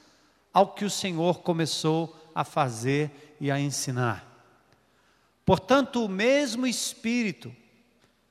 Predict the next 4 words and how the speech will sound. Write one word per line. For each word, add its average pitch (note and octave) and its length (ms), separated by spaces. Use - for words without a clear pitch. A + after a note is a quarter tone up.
prometido G#3 560
no A3+ 100
Velho A3+ 360
Testamento, F3+ 1000